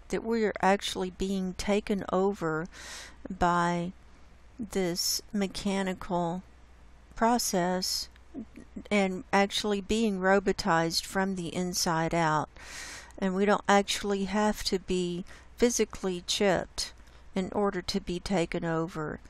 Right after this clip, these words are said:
And there's a lot of information on this on the internet, so I'm not gonna spend a lot of time going into that. You can do your own research and see how we're being taken over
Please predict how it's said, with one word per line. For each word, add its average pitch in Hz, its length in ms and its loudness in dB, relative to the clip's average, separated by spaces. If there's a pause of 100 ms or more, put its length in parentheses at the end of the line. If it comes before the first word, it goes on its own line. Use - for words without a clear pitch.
(440)
And 180 380 0
there's 254 340 4
a 196 140 8
lot 180 300 6
of 185 160 2
information 175 840 -2
on 165 200 -2
this 170 280 0
on 180 160 0
the 175 160 -4
internet, 175 480 -2
so - 140 0
I'm 233 140 4
not 214 240 4
gonna 190 160 0
spend 196 440 0
a - 80 2
lot 175 320 2
of 180 140 -6
time 175 420 -2
going 170 320 -4
into 180 360 -4
that. 165 440 2 (480)
You 208 140 0
can 214 240 -6
do 208 80 2
your 180 320 0
own 175 200 -2
research 170 600 -2
and 175 160 -4
see 190 360 -2
how 180 260 2
we're 180 180 -2
being 170 380 -6
taken 170 420 -2
over 165 460 -4